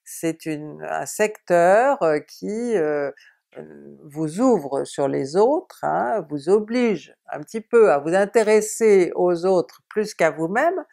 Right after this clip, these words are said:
Jusqu'à présent, dans les six premières maisons, on s'intéressait beaucoup à soi, mais à partir de la septième maison, on va s'intéresser au-,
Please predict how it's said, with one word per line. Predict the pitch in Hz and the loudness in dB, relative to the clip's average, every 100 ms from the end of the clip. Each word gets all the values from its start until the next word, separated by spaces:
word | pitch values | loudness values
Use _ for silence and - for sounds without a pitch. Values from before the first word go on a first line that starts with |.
| - - _ | -20 -20 _
Jusqu'à | 180 165 214 | -16 -2 0
présent, | 202 208 202 208 | 2 0 2 0
dans | 151 | 0
les | 151 | -4
six | 151 - | -6 -10
premières | 190 - 180 165 160 | -12 -6 -4 -2 -2
maisons, | 147 160 208 233 | -2 -6 -4 -4
on | 170 | -4
s'intéressait | 165 151 151 151 - 165 | -4 -4 -4 -4 -6 -8
beaucoup | 151 175 | -6 -2
à | 151 | -2
soi, | - - 247 302 _ - - - 214 165 | -2 0 0 0 _ -20 -20 -20 -16 -4
mais | 175 220 254 - | 0 2 2 -2
à | 165 | -2
partir | 170 165 - 208 196 | -2 -6 -6 -4 -2
de | 170 | 0
la | 147 | -2
septième | 147 170 165 180 170 | -2 -6 -4 -4 -4
maison, | 151 147 156 220 233 - | -6 -6 -2 -2 -4 -2
on | 175 170 | 2 4
va | 165 160 | 2 0
s'intéresser | 160 151 147 165 190 | -2 -2 -4 -4 -2
au-, | 160 | -2